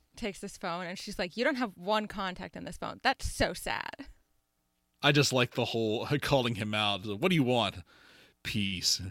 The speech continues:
Speaker 2: That is complete, absolute, utter bullshit. <laughs>
Speaker 1: I really like her. She's good. Later in Brooklyn, Bucky meets an older gentleman named Yori Nakajima for lunch, as is their custom every Wednesday.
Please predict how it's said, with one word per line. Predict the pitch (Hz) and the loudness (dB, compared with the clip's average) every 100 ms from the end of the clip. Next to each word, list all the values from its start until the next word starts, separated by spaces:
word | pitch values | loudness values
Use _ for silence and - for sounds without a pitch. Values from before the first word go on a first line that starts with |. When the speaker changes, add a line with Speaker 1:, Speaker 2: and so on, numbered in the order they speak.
| - - | -12 4
Speaker 2:
That | 160 - 175 | 6 8 8
is | - | 8
complete, | - 135 - 160 151 - | 4 2 4 4 6 10
absolute, | 123 - 143 131 - | 10 10 6 4 4
utter | 127 117 | 2 2
bullshit. | 110 131 120 - 95 - - - | 2 6 8 6 4 0 -6 -12
<laughs> | 330 - 202 | -10 -10 -6
Speaker 1:
I | 208 | -6
really | 196 180 175 | -6 -6 -6
like | 170 170 | -8 -8
her. | 170 | -12
She's | - 175 - | -12 -14 -12
good. | 175 175 190 _ _ _ _ _ 226 | -12 -12 -14 _ _ _ _ _ -2
Later | 240 254 294 | 2 4 4
in | 302 | 4
Brooklyn, | 226 214 202 190 202 - | 2 -2 -2 -6 -8 -2
Bucky | 220 214 247 | 0 2 2
meets | 247 226 233 | 0 0 -2
an | 196 | -2
older | 208 233 | 0 -2
gentleman | 214 190 185 180 185 | -2 -4 -4 -6 -6
named | 180 180 180 | -6 -8 -10
Yori | 175 196 214 220 | -8 -2 -2 -2
Nakajima | 202 214 202 185 180 170 | -4 -6 -10 -8 -8 -8
for | - 175 | -10 -8
lunch, | 170 - - - _ - | -8 -10 -14 -20 _ -2
as | 208 214 | -2 -2
is | 214 | -4
their | 208 | -2
custom | 185 196 - 185 | -2 -4 -6 -10
every | 170 175 | -8 -8
Wednesday. | 170 170 - - | -8 -10 -10 -12